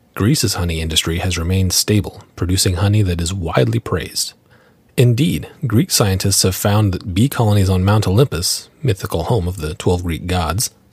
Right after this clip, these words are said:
produce several varieties of honey that are among the most potent in the world, containing antibacterial, antioxidant, and anti-cancer properties. Today, with the Greek economy still reeling from its years-long debt crisis and unemployment hovering dangerously around eighteen percent,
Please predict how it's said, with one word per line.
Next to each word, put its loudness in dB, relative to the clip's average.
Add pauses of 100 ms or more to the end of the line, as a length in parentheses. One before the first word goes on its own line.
produce 4
several 4
varieties 0
of -4
honey 0
that 2
are 0
among 4
the 4
most 2
potent 0
in 2
the 4
world, 2 (240)
containing 0
antibacterial, 2
antioxidant, -2 (120)
and 0
anti-cancer 0
properties. -8 (800)
Today, 4
with 2
the 2
Greek 4
economy 2
still 4
reeling 2
from -4
its -6
years-long 4
debt 0
crisis -4
and -4
unemployment 2
hovering -2
dangerously 0
around 0
eighteen -2
percent, 0